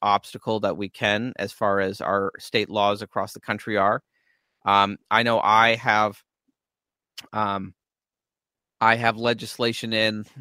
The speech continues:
that, I know this isn't Bitcoin related, but I have a lot of legislation in around gold and silver and trying to get the sales taxes off. I'm kind of an all of the above kind of guy. I know that there can be a lot of, like, fierce wars,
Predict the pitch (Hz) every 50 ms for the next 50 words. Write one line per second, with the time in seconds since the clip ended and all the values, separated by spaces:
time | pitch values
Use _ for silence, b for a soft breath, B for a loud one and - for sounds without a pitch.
0 | - - - 107 104 - - 110 123 135 135 127 123 117 - 117 113 110 104 101
1 | 101 - 143 127 - - - 127 113 113 110 110 107 107 107 107 104 110 110 110
2 | - _ _ _ _ _ _ _ _ - 117 117 113 117 110 110 110 113 113 113
3 | 110 113 113 110 107 - - 117 110 104 - 117 113 110 110 107 107 107 107 104
4 | 104 110 107 110 110 107 101 101 - - 131 123 117 123 120 120 113 110 - -
5 | 107 104 104 101 101 104 98 - _ _ - - - 110 - 101 - - 120 113
6 | 110 107 - - 120 101 107 - - 113 107 107 98 98 101 98 - b b b
7 | b b b 147 156 170 214 202 202 180 170 156 147 147 151 151 143 135 143 139
8 | 123 123 135 135 131 - - 147 135 143 127 - 127 131 135 131 127 131 131 131
9 | 127 131 117 123 123 113 - 120 120 123 113 110 113 117 120 117 113 113 - -
10 | - - 117 113 110 - - 113 110 110 110 113 113 107 - -